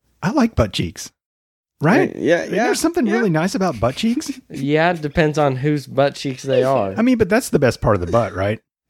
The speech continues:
Speaker 1: Like the crack, it's not like, "Oh, look at that crack. I want that crack."
Speaker 3: Yeah.
Speaker 1: But butt cheeks,
Speaker 3: Well,
Speaker 1: man.
Speaker 3: what, well, there's two parts. Well, three.
Speaker 1: <laughs>
Speaker 3: Crack, hole, and cheeks.
Speaker 1: Cheeks are best.
Speaker 3: Yes, of
Speaker 2: Yes,
Speaker 3: course.
Speaker 2: yes.
Speaker 1: So let's, let's rank the butt.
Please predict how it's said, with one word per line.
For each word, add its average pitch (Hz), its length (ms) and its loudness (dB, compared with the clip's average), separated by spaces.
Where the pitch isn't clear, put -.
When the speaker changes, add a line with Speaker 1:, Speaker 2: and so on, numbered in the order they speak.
Speaker 1:
Like 139 160 -2
the 135 100 -2
crack, 131 400 0
it's 123 180 0
not 131 140 -2
like, 110 120 0
"Oh, 98 200 2
look 104 180 0
at 95 60 -8
that 85 160 -8
crack. 87 340 -2
I 95 60 -2
want 95 220 -2
that - 140 -4
crack." 98 280 -4
Speaker 3:
Yeah. 127 380 -2
Speaker 1:
But 113 60 -6
butt 220 160 -2
cheeks, 139 180 0
Speaker 3:
Well, 139 120 2
Speaker 1:
man. 123 100 0
Speaker 3:
what, 151 240 0
well, 143 160 -6
there's 151 280 0
two 185 280 -2
parts. 151 500 0
Well, 135 100 -2
three. 131 420 0
Speaker 1:
<laughs> - 60 4
Speaker 3:
Crack, 175 460 0
hole, 170 500 2
and 131 200 -4
cheeks. - 540 -2
Speaker 1:
Cheeks 156 240 0
are 214 40 2
best. 233 380 0
Speaker 3:
Yes, 170 500 0
of 165 160 0
Speaker 2:
Yes, 170 120 2
Speaker 3:
course. 196 380 2
Speaker 2:
yes. 117 180 0
Speaker 1:
So - 240 -2
let's, 175 200 0
let's 165 380 -4
rank 175 220 0
the 147 100 0
butt. 120 300 -2